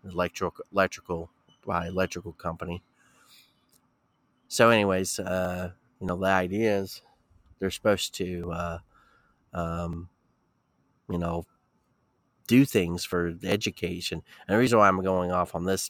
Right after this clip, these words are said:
topic is it just amazes me. And, and oh, by the way, when Pringle was giving the speech, I mean, she had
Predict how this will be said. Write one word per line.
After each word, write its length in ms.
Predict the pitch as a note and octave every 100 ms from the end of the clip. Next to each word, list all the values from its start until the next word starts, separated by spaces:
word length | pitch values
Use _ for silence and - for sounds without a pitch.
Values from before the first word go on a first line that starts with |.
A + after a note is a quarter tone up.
| -
topic 440 | - F2 - E2+ F2+
is 200 | E2 F2
it 80 |
just 240 | - A#2 -
amazes 600 | F2 F2+ F#2+ F#2+ D#2+ -
me. 220 | F#2+ G2 _ _ _ _ _ _ _
And, 200 | G2 F2+
and 200 | F#2+ G2
oh, 80 | F#2+
by 160 | F#2
the 100 | F#2
way, 160 | F2+ F2+
when 220 | E2+ E2
Pringle 360 | - A2 F#2+ F#2
was 200 | F2 -
giving 300 | F#2+ F2+ E2
the 100 | E2
speech, 680 | - - G#2 E2+ - - -
I 60 |
mean, 360 | E2 E2+ E2 E2+
she 200 | - E2+
had 360 | E2+ D#2+ E2+